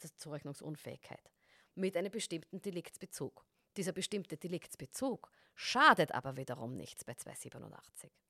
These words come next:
Das heißt, letzten Endes dürfen wir bei diesen Delikten auch den zwei siebenundachtzig nicht außer Acht lassen. Denn er hat sich letzten Endes selbst gesteuert, also fahrsätzlich, vorsätzlich oder fahrlässig, ja, betrunken im Sinn des zwei siebenundachtzig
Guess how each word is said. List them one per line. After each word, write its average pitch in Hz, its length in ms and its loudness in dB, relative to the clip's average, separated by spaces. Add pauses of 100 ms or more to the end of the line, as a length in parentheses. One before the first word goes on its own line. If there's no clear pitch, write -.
(340)
Das 190 200 0
heißt, 233 540 6 (220)
letzten 196 400 4
Endes 262 280 -2
dürfen 214 340 -4
wir 196 120 0
bei 175 160 -2 (200)
diesen 294 420 0
Delikten 160 480 -2
auch 131 120 0
den - 140 -4
zwei 143 160 0
siebenundachtzig 214 760 -2
nicht 254 320 -2
außer - 300 -8
Acht - 280 -16
lassen. - 320 -12 (520)
Denn 208 140 8
er 180 160 6
hat 269 220 2
sich - 240 -4
letzten 165 380 0
Endes 147 500 -4 (340)
selbst - 440 6
gesteuert, 139 600 0 (140)
also - 200 -6
fahrsätzlich, - 680 -4
vorsätzlich 147 440 0
oder 120 140 -4
fahrlässig, 123 600 -4 (480)
ja, 196 260 4 (260)
betrunken 165 480 2
im 143 100 -2
Sinn 160 180 -2
des 135 160 -6
zwei 120 160 -6
siebenundachtzig 143 720 -4